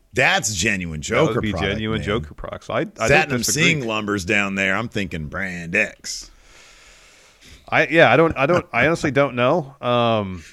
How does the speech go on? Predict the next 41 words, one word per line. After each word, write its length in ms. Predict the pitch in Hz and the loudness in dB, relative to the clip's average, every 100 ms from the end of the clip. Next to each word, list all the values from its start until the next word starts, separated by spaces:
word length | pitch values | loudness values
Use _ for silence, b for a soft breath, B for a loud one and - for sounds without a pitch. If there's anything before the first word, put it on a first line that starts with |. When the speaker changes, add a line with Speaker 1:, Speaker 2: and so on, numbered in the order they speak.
| b b b b _ | b b b b _
Speaker 1:
What 80 | 123 | 0
about 200 | 135 151 | 2 2
Joker 340 | 107 139 139 110 | 4 2 2 -4
Sting? 300 | - 127 95 | -4 -4 -2
Where 140 | 95 | -2
does 120 | 107 | -2
he 100 | 123 | -4
fall? 420 | - 80 65 67 - _ _ _ _ _ _ _ _ _ _ _ _ _ _ _ - | -4 -6 -8 -10 -16 _ _ _ _ _ _ _ _ _ _ _ _ _ _ _ -6
Speaker 2:
I 60 | 123 | -2
mean, 120 | 123 | 2
that'd 160 | 131 139 | 2 2
be 100 | 123 | -2
interesting 360 | 196 - 104 | -4 -4 -4
if 80 | - | -4
Joker 300 | 107 104 101 | -4 -4 -6
Sting 260 | - 117 101 | -6 -6 -2
put 160 | 107 | -2
himself 320 | 87 - 92 | -2 -6 -6
in 80 | - | -8
the 40 | 87 | -8
tournament 360 | 117 101 92 | -4 -4 -6
in 60 | 92 | -8
the 80 | 85 | -6
finals 420 | 113 104 95 - | -2 -2 -2 -4
with 100 | 82 | -6
Joker 280 | 104 101 98 | -4 -4 -6
Sting 280 | - 107 87 | -6 -6 -4
versus 280 | 92 - | -4 -6
Darby 340 | - 92 90 85 | -6 -6 -4 -6
Allin. 240 | 131 - - _ _ - _ _ - 69 | -8 -10 -16 _ _ -20 _ _ -12 -8
Speaker 1:
Oh, 40 | 71 | -6
that's 160 | 71 69 | -8 -4
a 40 | 80 | -2
Speaker 2:
'Cause 120 | 98 | 0
they're 100 | 117 | 2
on 60 | 113 | 2
Speaker 1:
genuine 20 | |
Speaker 2:
opposite 200 | 107 101 | 2 0
Speaker 1:
Joker 60 | - | -2
Speaker 2:
side 120 | |
of 40 | 107 | 0